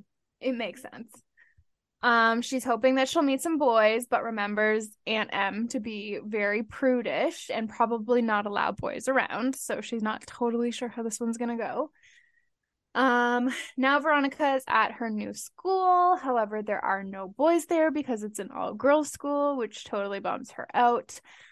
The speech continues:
The girls don't wanna befriend her, and they make fun of her, which really sucks. And I wrote, "It's likely because they are jealous," because it sounds like Veronica was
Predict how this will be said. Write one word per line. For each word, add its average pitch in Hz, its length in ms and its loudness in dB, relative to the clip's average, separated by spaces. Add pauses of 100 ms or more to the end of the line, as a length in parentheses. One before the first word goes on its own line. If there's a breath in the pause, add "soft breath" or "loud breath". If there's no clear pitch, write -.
(340 loud breath)
The 233 80 2
girls 208 280 2
don't 190 220 0
wanna 190 180 -2
befriend 339 560 2
her, 339 300 4
and 226 180 2
they 208 80 -8
make - 220 -14
fun 254 160 2
of 254 120 -6
her, 247 380 2
which 196 320 -6
really 170 240 -4
sucks. 262 460 0
And 214 180 -10
I 202 200 -4
wrote, 196 300 -6
"It's 214 180 -12
likely 196 360 -8
because 214 320 -12
they - 140 -8
are - 100 -4
jealous," 254 440 4
because 233 280 -6
it 202 100 -12
sounds 214 300 -8
like 214 160 -8
Veronica 196 480 -8
was - 380 -16